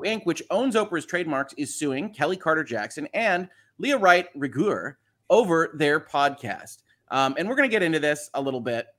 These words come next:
but here's where tricky things happen. So we're looking at the headline,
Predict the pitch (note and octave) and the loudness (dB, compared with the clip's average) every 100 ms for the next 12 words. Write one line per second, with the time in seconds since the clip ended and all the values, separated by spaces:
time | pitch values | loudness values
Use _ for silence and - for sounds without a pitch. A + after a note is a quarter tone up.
0 | _ _ C#3 D#3+ D#3+ D#3+ - _ _ _ | _ _ 0 4 4 2 -8 _ _ _
1 | _ D#4+ D#4 C#4+ A3+ B3 B3 - G#3 G#3 | _ 2 2 2 4 6 6 0 -4 -4
2 | G3+ F3 D#3 C#3+ B2 A#2 - - _ _ | 0 2 4 2 2 2 0 -12 _ _
3 | _ _ _ _ _ _ _ - A#3+ D4+ | _ _ _ _ _ _ _ -4 0 2
4 | G4 D4 G#3+ F3 D3+ G#2+ G#2+ | 2 2 4 4 4 -2 -8